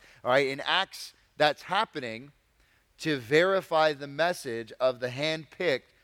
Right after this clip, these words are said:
apostles of Jesus. Alan Carnes writes, Indisputably in the O-, uh, New Testament,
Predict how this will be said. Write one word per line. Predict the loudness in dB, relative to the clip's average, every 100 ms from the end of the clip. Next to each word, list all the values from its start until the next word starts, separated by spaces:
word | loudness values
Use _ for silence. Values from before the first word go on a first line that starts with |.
| _ -6
apostles | -4 -2 -2 -2 -6 -8 -8
of | -6 -6
Jesus. | -4 -2 -2 -4 -8 -10 -20 _ _ _ _ 2
Alan | 2 2 -2
Carnes | -4 -2 -2 -4 0
writes, | 2 2 -2
Indisputably | -10 -6 -4 -6 -6 -2 0 0 0 0
in | 0
the | -2
O-, | -2 -2 -2
uh, | -4
New | -4
Testament, | -2 0 0 -4 -16